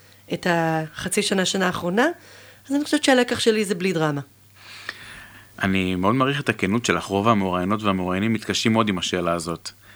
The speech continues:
Speaker 2: זאת שאלה לא פשוטה, אם צריכה גם אולי ביקורת עצמית, שהיא לא פשוטה באף מקרה.
Speaker 1: אני טובה בביקורת עצמית. זו הסיבה שאני עושה את התהליכים האזוטריים. אבל אני גם לא שופטת חמורה מדי עם עצמי, אני משתדלת גם את זה לעשות בסלחנות.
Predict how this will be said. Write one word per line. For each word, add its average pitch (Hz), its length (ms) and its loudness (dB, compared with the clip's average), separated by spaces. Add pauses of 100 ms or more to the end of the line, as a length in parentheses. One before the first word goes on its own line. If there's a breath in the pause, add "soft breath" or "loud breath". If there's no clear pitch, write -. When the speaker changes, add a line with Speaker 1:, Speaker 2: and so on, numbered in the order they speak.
(240 loud breath)
Speaker 2:
זאת 90 200 -6
שאלה 98 200 4
לא 110 120 2
פשוטה, 110 320 0
אם 85 160 -2
צריכה 95 300 -4
גם 98 160 0
אולי 95 140 2
ביקורת 104 400 0
עצמית, 104 400 0
שהיא 85 480 -4
לא 98 60 0
פשוטה 98 320 -2
באף 92 260 0
מקרה. 87 260 -8 (1120 loud breath)
Speaker 1:
אני 208 240 2
טובה 226 280 4
בביקורת 196 500 -2
עצמית. 165 460 -4
זו 175 140 -2
הסיבה 196 300 2
שאני 196 220 2
עושה 190 200 2
את 190 80 -2
התהליכים 196 480 0
האזוטריים. 175 640 0 (840 loud breath)
אבל 180 180 2
אני 196 140 2
גם 202 140 4
לא 220 420 6
שופטת 226 460 2
חמורה 214 380 4
מדי 233 220 0
עם 160 200 0
עצמי, 170 260 -2
אני 170 100 0
משתדלת 175 420 -4
גם 190 180 2
את 190 60 -2
זה 190 100 0
לעשות 180 240 -4
בסלחנות. 156 680 -4